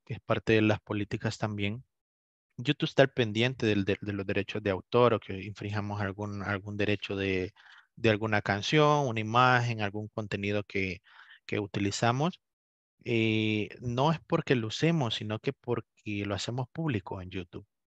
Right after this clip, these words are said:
Entonces hay que tener cuidado con eso, con los permisos, ¿verdad? Entonces por eso es importante que trabajemos con las herramientas que le proporcionamos,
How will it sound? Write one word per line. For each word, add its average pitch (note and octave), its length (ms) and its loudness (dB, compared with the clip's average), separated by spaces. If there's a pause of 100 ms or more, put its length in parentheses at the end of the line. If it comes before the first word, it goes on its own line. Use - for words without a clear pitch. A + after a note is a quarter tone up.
(340)
Entonces A#2+ 460 -4
hay A#2 120 2
que - 120 -2
tener B2 240 0
cuidado A#2+ 300 2
con A#2+ 140 -6
eso, A#2+ 200 -6
con B2+ 160 -6
los A#2 140 -8
permisos, G2+ 500 -4
¿verdad? G2+ 180 -8
Entonces A2+ 300 -10
por A#2 180 -2
eso A2 160 -4
es C3 80 -2
importante B2 560 0
que C3+ 140 -2
trabajemos A2 480 -2
con C3+ 160 -4
las C3 100 4
herramientas G#2+ 500 -2
que C3 100 -4
le B2 120 0
proporcionamos, F#2+ 840 -4